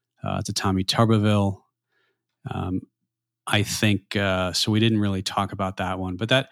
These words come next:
that is, that would be a flip to the G O P from the Democrats. Um,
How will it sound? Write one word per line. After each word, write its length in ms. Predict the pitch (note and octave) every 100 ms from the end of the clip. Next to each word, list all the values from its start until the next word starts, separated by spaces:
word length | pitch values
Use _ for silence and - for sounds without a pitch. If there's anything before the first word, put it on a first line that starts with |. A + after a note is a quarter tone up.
| - - _ _ _ _ C#3
that 120 | C#3
is, 140 | D3 C#3
that 120 | C#3
would 140 | C#3+
be 140 | B2+ A2+
a 40 |
flip 480 | - - A2 A2+ - - _ _
to 220 | - G#2 G2
the 120 | G#2
G 200 | - G2
O 100 | F#2+
P 280 | - G#2 F#2+
from 220 | - F2+
the 80 | F#2
Democrats. 800 | A2 A2+ - A2+ G#2+ G#2 - - _ _ _ _ _ _ _ _ -
Um, 340 | G2 G2 F#2+